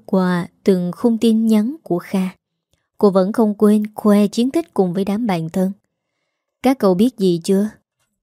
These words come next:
Ly nhấn gửi dòng tin nhắn dài, reo lên sự vui sướng. "Kha cầu hôn tớ rồi, tớ đã bảo mà. Đàn ông thông minh như anh ấy cuối cùng cũng nhận ra ai mới thực sự xứng đáng."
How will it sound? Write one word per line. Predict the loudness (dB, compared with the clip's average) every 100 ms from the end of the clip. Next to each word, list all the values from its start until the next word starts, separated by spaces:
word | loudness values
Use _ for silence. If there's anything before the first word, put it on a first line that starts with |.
| -4
Ly | 0 0
nhấn | 0 -2 -2
gửi | -2 -2 -2
dòng | -4 -2
tin | -4 -4
nhắn | -4 -4 -4
dài, | -4 -4 -10 _
reo | -4 0 2
lên | 0 0
sự | -2 -4
vui | -2 -2
sướng. | -2 -2 -2 -6 _ _ _ _ _ _ _
"Kha | -4 -2
cầu | 2 2
hôn | 2 2
tớ | 0 0 -2
rồi, | -2 -2 -2 -4 -6
tớ | -4
đã | -4
bảo | -2 -2 -2
mà. | -2 -2 -6 -14 _ _ _ _
Đàn | 0 0 2
ông | 0 0
thông | -2 0
minh | -2 0
như | -2
anh | 0
ấy | 0 0 -2 -4
cuối | -2 -2
cùng | 0 0 0 -2
cũng | -4 -2
nhận | -2 -2
ra | -4 -4 -4 -4 -10 _ -4
ai | 0 2
mới | 2
thực | 0 -4
sự | -2 -4 -4
xứng | -4 -4
đáng." | -2 -2 -2